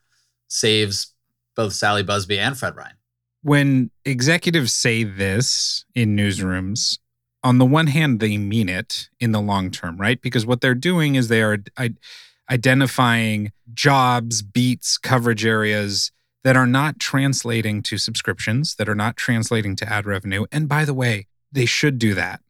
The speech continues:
Speaker 2: Just because you have a job at a news organization does not mean you are guaranteed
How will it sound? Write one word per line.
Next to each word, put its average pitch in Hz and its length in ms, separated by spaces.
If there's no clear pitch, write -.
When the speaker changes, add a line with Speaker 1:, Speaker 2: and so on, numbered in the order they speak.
Speaker 2:
Just 131 220
because 143 280
you 127 100
have 123 220
a 123 60
job 113 340
at 110 100
a 107 40
news 110 240
organization 101 680
does 101 160
not 104 160
mean 101 160
you 101 100
are 101 100
guaranteed 101 680